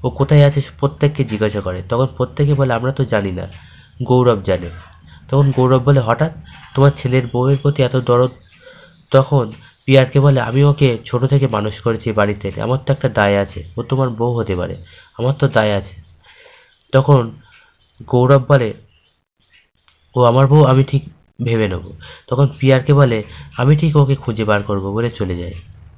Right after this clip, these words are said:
এদিকে দেখা যায় বস্তিতে ঝিলিকের মা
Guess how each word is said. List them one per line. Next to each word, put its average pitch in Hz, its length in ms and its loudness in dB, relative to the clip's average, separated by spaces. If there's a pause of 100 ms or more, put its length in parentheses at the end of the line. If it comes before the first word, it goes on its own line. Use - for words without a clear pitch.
(100)
এদিকে 135 340 -2
দেখা 151 220 4
যায় 147 160 4
বস্তিতে 135 480 0 (1800)
ঝিলিকের 123 440 2
মা 139 140 2